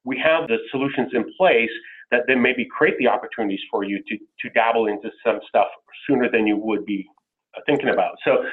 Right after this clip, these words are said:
I, I think th-, this is all about, it's not one or the other. Like, the airline example is a great example 'cause obviously it's a, you love your airline if you had a great airline experience. And, uh, obviously if it's difficult to book a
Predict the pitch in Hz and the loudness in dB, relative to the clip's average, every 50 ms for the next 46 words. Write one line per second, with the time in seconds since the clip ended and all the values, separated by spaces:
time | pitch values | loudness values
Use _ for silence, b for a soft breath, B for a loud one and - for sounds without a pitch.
0 | B B B B B B B B 160 175 - 175 180 170 175 180 185 185 - - | B B B B B B B B 2 2 2 2 0 0 0 -2 -4 -4 -10 -12
1 | 143 147 160 156 160 180 180 170 151 139 156 160 165 160 143 139 139 143 139 135 | -10 -12 -8 -2 0 0 0 0 2 2 4 6 6 4 6 4 4 4 4 2
2 | 135 - B B B 135 131 - - 151 160 165 - 147 143 - - 151 160 139 | 0 -8 B B B -10 -10 -4 0 0 0 0 0 -4 -8 -12 -6 0 2 2
3 | 143 143 143 139 135 143 143 143 151 147 147 147 143 156 156 156 - 135 131 127 | 4 4 2 2 2 2 0 0 -2 0 2 4 4 4 4 2 2 2 0 2
4 | 127 131 135 147 160 180 170 151 139 127 120 113 120 139 127 120 110 92 - - | 2 2 4 6 6 6 6 6 4 4 2 2 2 0 2 0 -4 -6 -6 -2
5 | 127 143 135 123 107 117 113 110 110 110 107 - - 120 110 - _ _ _ _ | 0 0 0 0 0 2 0 0 0 -4 -10 -8 -8 -8 -8 -8 _ _ _ _
6 | - 139 139 139 147 143 - 123 117 117 107 B B B B B B _ _ _ | 0 0 0 0 0 -4 -4 -4 -4 -4 -4 B B B B B B _ _ _
7 | - 147 - - 127 117 113 - - - - - 151 127 120 123 135 139 143 131 | -6 -6 -4 -2 -2 -2 -2 -4 -14 -20 -16 -10 -6 -6 0 4 4 4 4 4
8 | 127 - - 139 143 151 147 127 123 120 117 113 - 110 113 107 107 104 113 123 | -2 0 2 4 4 4 4 4 4 2 2 0 0 0 0 0 0 -2 0 0
9 | 127 127 131 - - - 127 123 123 117 113 113 113 110 110 - - - - 165 | 0 0 -2 -8 -6 -2 0 0 2 4 4 4 4 2 -2 -8 -10 -6 0 2
10 | 156 131 117 107 107 104 - - - - 143 131 120 113 113 110 107 - - _ | 4 4 4 4 2 0 -2 -8 -8 -2 0 2 4 4 2 2 -2 -6 -14 _
11 | _ - - - - - - - - 143 139 131 127 131 - 131 127 127 120 - | _ -14 -14 -12 -12 -10 -10 -6 0 2 2 2 2 0 -2 -2 -2 -2 -4 -8
12 | - - 139 139 131 - - 135 131 135 123 120 127 - - | -4 -4 -4 -2 -2 -2 -4 -4 -4 -4 -2 -2 -2 -2 -2